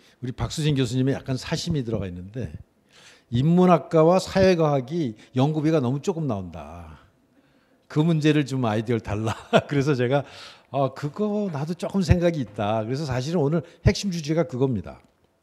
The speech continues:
그래서 제가 찾아봤어요. 얼마나 적게 나오는지. 숫자로 잘 안 보이니까 그래프를 한번 그려봤어요. 그러니까 이공계가 사만 이천 명,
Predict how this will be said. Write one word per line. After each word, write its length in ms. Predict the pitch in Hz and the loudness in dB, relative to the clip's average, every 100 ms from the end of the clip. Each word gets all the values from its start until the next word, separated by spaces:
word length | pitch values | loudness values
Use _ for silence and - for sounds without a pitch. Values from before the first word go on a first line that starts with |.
| _ _ _ _ - - _ _ - | _ _ _ _ -20 -20 _ _ 0
그래서 220 | 147 147 | 2 4
제가 180 | 147 135 | 2 0
찾아봤어요. 540 | - 185 143 - 101 | 0 4 4 4 0
얼마나 320 | 113 139 156 | 2 6 4
적게 260 | 139 123 120 | 4 0 0
나오는지. 680 | 101 90 85 73 98 170 190 _ _ _ _ _ _ _ - _ _ 139 _ - _ | -2 -4 -8 -12 -10 -10 -12 _ _ _ _ _ _ _ -20 _ _ -20 _ -20 _
숫자로 420 | - 147 135 160 147 | -8 -6 4 4 6
잘 160 | 147 | 6
안 120 | 117 | 6
보이니까 680 | 113 113 110 - 139 85 73 _ - | 4 2 0 -2 -2 -4 -10 _ -12
그래프를 320 | - 151 - 143 | 2 6 8 6
한번 140 | 127 | 2
그려봤어요. 600 | 107 98 90 - 104 165 - - - - - _ - | 2 0 -2 -6 -8 -8 -10 -18 -14 -14 -16 _ -10
그러니까 220 | 120 - | -10 -4
이공계가 600 | 147 170 190 196 180 185 | 0 4 6 6 6 6
사만 380 | - 131 147 143 | 6 4 4 2
이천 300 | 120 - 117 | 0 -2 -2
명, 400 | 101 90 147 208 | -2 -4 -6 -6